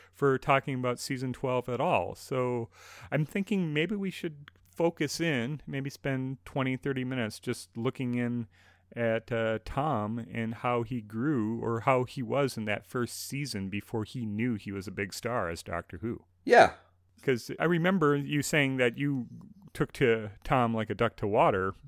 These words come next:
Speaker 2: Right.
Speaker 1: Uh, you didn't have much reluctance. And the Doctor Who, they did try to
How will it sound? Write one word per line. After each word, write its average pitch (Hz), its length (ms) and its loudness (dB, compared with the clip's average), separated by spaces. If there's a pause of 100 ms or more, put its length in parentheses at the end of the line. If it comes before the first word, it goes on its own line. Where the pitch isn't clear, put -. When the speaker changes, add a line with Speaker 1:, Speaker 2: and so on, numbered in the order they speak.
(240)
Speaker 2:
Right. 90 220 6
Speaker 1:
Uh, 101 300 -2
you 107 80 -8
didn't 110 240 -2
have 110 180 0
much 104 260 -6
reluctance. 110 640 0
And 113 300 -4 (380)
the 113 80 -10
Doctor 151 340 6
Who, 151 180 0
they 120 120 2
did 160 180 -2
try 175 260 4
to 120 480 -4